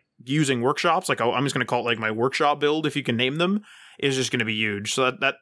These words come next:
basically getting ready for these updates, um, with,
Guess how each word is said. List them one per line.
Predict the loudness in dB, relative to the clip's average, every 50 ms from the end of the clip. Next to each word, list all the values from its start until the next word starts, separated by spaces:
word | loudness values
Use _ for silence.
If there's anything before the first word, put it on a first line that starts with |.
| _ _ _ _ _ _ _ _ _ -2
basically | 0 0 0 0 -2 0
getting | 0 0 0 0 -2 -4 -6 -2
ready | 0 2 2 2 0 -4
for | -4 -6 -4
these | -2 0 0 0 0
updates, | -2 -2 -2 -4 -2 -2 -2 -4 -4 -2 0
um, | 0 0 0 -2 -2 -2
with, | 0 -2 -2 -2 -4